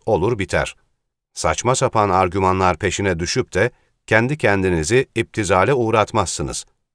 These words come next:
Gel gelelim, bağımlılık siyasetin değil, patolojinin konusudur. Zira bizi kınamayın, kader mahkumuyuz. Bir zamanlar siz de bizim gibiydiniz. Yarın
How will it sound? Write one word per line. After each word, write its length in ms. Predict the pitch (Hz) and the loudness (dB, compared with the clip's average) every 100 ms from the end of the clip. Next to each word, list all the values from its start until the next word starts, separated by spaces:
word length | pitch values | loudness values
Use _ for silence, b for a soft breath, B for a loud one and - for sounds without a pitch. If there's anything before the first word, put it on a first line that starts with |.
| _ _ - | _ _ -4
Gel 240 | 90 120 143 | 4 4 4
gelelim, 540 | 131 87 67 107 151 _ | 2 2 0 -2 -4 _
bağımlılık 720 | - 92 95 90 80 87 147 - | 0 4 4 4 2 0 -4 -8
siyasetin 720 | - 95 92 92 98 104 87 | -2 2 2 0 -4 -2 -2
değil, 280 | 73 107 151 _ _ _ | 0 0 0 _ _ _
patolojinin 720 | - 101 107 110 101 107 107 80 | -4 0 2 2 2 0 0 -2
konusudur. 640 | 87 80 - 80 64 - _ _ _ _ _ _ - | -2 -2 -4 -6 -8 -12 _ _ _ _ _ _ -10
Zira 500 | 95 113 78 85 131 _ _ _ | 0 2 2 2 0 _ _ _
bizi 380 | 80 107 123 151 | -4 -2 -2 -4
kınamayın, 580 | - 117 110 78 67 - _ _ | -2 0 2 0 -4 -8 _ _
kader 320 | 92 90 113 | 0 2 2
mahkumuyuz. 760 | 113 101 - 95 80 65 - - _ _ - | 2 0 -2 -2 -2 -4 -8 -12 _ _ -4
Bir 100 | 123 | 0
zamanlar 580 | 131 123 117 117 139 - - | 2 2 2 2 2 -2 -10
siz 320 | - 139 123 | -4 -2 0
de 140 | 117 | 0
bizim 280 | 104 101 98 | 0 -2 -2
gibiydiniz. 640 | 90 95 87 80 69 - - _ _ 80 | 0 0 0 -2 -4 -8 -12 _ _ 2
Yarın 460 | 101 101 127 156 | 4 4 2 -2